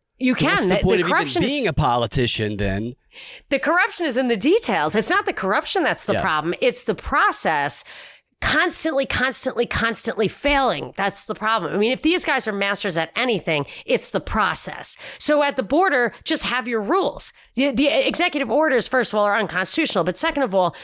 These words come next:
Speaker 1: just have rules, whatever they are. Like, we can't agree with them. They change every time there's, like, a new guy in office. This is, this is a level of, it, it, it, this is the system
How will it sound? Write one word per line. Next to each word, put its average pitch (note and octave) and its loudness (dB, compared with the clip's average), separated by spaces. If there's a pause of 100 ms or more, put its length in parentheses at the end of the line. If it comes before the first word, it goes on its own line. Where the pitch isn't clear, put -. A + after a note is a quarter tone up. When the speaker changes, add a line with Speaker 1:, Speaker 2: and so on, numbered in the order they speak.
Speaker 1:
just E4 0
have C4 0
rules, C4+ 2
whatever A#3 0
they G3+ 2
are. C4 4
Like, F3 0
we C4 0
can't A3+ 0
agree G3 0
with A3 0
them. G#3+ 0
They G3+ -2
change A3 -2
every G#3+ -2
time G3 -2
there's, G3 -4
like, G3 0
a G3 -4
new G#3+ -2
guy G#3+ 0
in G#3 0
office. G#3+ 0 (340)
This E4+ 2
is, C#4 0 (220)
this D4 2
is C#4+ 2
a C4+ 2
level A3+ 0
of, F3+ 0 (120)
it, - -2
it, - 0
it, - -2
this D#4 2
is C#4+ 0
the G3+ 0
system A3 0